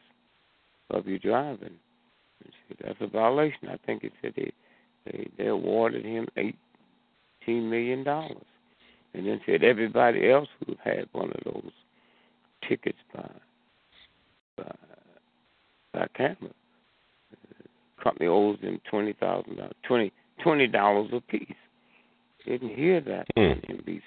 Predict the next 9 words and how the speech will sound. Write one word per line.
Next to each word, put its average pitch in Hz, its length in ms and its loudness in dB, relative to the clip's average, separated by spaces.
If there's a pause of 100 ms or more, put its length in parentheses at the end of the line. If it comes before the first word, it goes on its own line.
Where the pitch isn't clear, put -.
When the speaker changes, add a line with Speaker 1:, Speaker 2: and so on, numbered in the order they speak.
(100)
Speaker 1:
C 87 240 -6 (500)
or 87 180 -4 (140)
C 87 240 -6
B - 240 -8
S, - 180 -10 (280)
huh? - 140 -20 (880)
At 120 140 -4
all. 156 280 -6 (680)
Speaker 2:
Hmm. 101 180 8